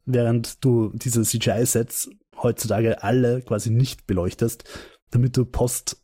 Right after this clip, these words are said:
in der Post dann, äh, die Beleuchtung jederzeit von links nach rechts noch drehen kannst, je nachdem, wie du's haben willst, von oben nach unten,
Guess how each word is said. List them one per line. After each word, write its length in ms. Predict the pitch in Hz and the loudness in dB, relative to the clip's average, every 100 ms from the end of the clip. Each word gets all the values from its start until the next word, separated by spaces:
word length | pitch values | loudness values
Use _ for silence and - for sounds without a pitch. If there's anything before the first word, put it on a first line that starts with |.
| - | -4
in 80 | 127 | -2
der 80 | 110 | 0
Post 420 | 117 120 - - | 0 -2 -4 -2
dann, 320 | 113 113 110 | 0 2 0
äh, 200 | 98 110 | 0 0
die 100 | 117 | 2
Beleuchtung 380 | 110 104 - 123 | 2 0 0 0
jederzeit 360 | 113 107 113 110 | 0 0 0 0
von 100 | 107 | 0
links 220 | 120 - | 0 0
nach 100 | 117 | 0
rechts 260 | 113 - 117 | 0 0 -2
noch 100 | - | 0
drehen 200 | 113 123 | 0 0
kannst, 340 | 107 110 - | 0 -2 0
je 80 | 110 | 0
nachdem, 240 | 110 110 | 2 2
wie 40 | 113 | 2
du's 160 | 110 | 2
haben 160 | 110 120 | 2 4
willst, 180 | 110 - | 2 2
von 80 | 104 | 0
oben 160 | 101 | 2
nach 100 | 107 | 2
unten, 360 | 107 123 123 | 2 0 0